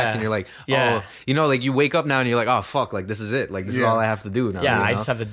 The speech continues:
Speaker 2: I'm at my computer and
Speaker 1: Yeah.
Speaker 2: I, I gotta start doing this at
Speaker 1: Yeah.
Speaker 2: home. I can't even leave. I can't even go for a walk. Like, or I'll fucking freeze my nuts off, or I can't even, you know,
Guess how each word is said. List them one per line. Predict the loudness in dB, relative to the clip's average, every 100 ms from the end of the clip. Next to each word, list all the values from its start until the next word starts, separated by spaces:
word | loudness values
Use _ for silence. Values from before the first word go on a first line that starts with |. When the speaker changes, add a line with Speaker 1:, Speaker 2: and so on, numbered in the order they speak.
| -8
Speaker 2:
I'm | -4
at | -4
my | -4
computer | -8 -6 -2 0
and | 2
Speaker 1:
Yeah. | 2 0
Speaker 2:
I, | -4
I |
gotta | -6 -6
start | -6 -6 -6
doing | -6 -6
this | -6 -2
at |
Speaker 1:
Yeah. | 0 2
Speaker 2:
home. |
I | 0
can't | -4 -6
even | -8 -8
leave. | -8 -8
I |
can't | -8 -10
even | -10
go | -10
for | -10
a |
walk. | -10 -6 -6 -6 -10
Like, | -14 -14 _ _ -20 _ _ _ -12
or | -6
I'll | -4 -6 -10 _ _
fucking | -10 -4 -4 -4
freeze | -4 -2
my | -2
nuts | -2 -2 0
off, | 0 0 -4
or | -6
I | -6 -8
can't | -10 -14
even, | -14 -16 -18 -20 _
you | -14
know, | -12